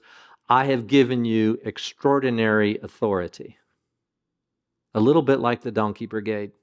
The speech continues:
You don't understand the power that you wield as someone who has the indwelling presence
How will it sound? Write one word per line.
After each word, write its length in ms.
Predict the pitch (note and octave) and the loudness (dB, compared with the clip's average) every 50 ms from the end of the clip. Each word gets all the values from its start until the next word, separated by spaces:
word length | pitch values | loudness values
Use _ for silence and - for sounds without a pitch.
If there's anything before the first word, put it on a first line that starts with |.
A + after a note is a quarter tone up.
| _ _ _ _ _ _ - - - - _ _ | _ _ _ _ _ _ -20 -20 -20 -20 _ _
You 340 | A2+ G#2+ A#2+ D#3+ G3+ A3 G#3+ | -18 -6 0 2 4 4 4
don't 320 | F3 F3 F3+ F3+ F3 E3+ | 4 4 4 4 4 2
understand 800 | E3 E3 D#3+ D3+ D3 C3 - - - F3 F3 F3 F#3 F3+ E3+ C#3+ | 2 2 2 2 0 0 0 0 2 2 4 4 4 4 4 2
the 80 | C3+ | 0
power 540 | B2+ - - F3 F3 F3 F3+ F#3+ F#3 E3+ D#3 | 0 0 0 2 2 2 2 2 2 0 2
that 360 | C#3 D3+ D#3+ D#3+ D#3 - - | 2 2 2 2 0 -4 -10
you 240 | C#3 C#3+ D#3+ D#3 D3+ | -6 -2 0 0 0
wield 800 | C#3 C#3 C#3+ D#3+ F3 E3 D#3 C#3+ B2 A2+ A2+ A#2 C3 C3 B2+ B2 - - - _ _ - | 0 2 4 6 8 8 10 8 8 8 6 4 2 2 0 -6 -12 -18 -20 _ _ -2
as 180 | C3+ B2+ - | -2 0 0
someone 520 | - - - F3 D#3 D#3+ D3+ D3 C3+ C3+ C3 | 0 0 2 2 2 2 2 0 0 0 0
who 120 | B2+ C3 | 0 2
has 240 | C3+ B2+ C3 A#2 G#2+ | 2 2 2 0 -2
the 200 | A#2+ A#2+ - - | -6 -10 -8 -2
indwelling 680 | - D#3+ E3+ E3+ D#3+ D3 D3+ D#3 D3 C#3+ D3 D3 C#3 C3 | 2 2 2 2 2 2 4 4 4 4 2 0 -2 -2
presence 720 | - - F3 D#3 D3 A#2+ A#2 A#2+ A#2 A#2+ - - - | 0 2 2 4 2 2 -2 -6 -8 -8 -10 -14 -18